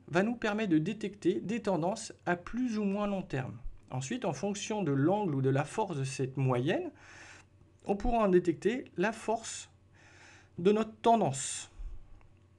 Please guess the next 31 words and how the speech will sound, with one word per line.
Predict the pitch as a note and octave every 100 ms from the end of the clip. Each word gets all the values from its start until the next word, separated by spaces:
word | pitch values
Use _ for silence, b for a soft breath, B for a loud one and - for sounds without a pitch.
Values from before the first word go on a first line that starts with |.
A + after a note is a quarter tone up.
| _ - -
Est-ce | -
que | E3
ça | E3+ G3+
vous | G#3
paraît | A3 G#3+ G#3
clair ? | D#3+ C3+ A#2 - - - - - -
Toujours | - D3 C#3+
pareil, | C3+ A#2+ D3 F#3+
à |
travers | F3+ C3 B2
le | A#2+
chat, | - F3 G3+ - -
vous |
pouvez | F3 E3+ E3+
répondre. | D#3 - A2+ - - - _ - - - _ _ _ _ _ _ B2+
Donc | C3+
la | D#3
moyenne | E3 D#3
mobile, | B2 A#2+ C3 G3+ G3+
indicateur | D3+ D#3 C3+ B2 - E3 F#3+
qui | E3
va | C3
nous | C3 C3
permettre | C3 D#3+ E3
de |
détecter | B2+ B2 A#2+ F3+
le | E3+
sens | C3+ E3+ F3
d'une | E3
tendance. | D3+ C3 A#2 - - - B B B B B B -
Génial. | B2+ D#3+ C#3+ G#2+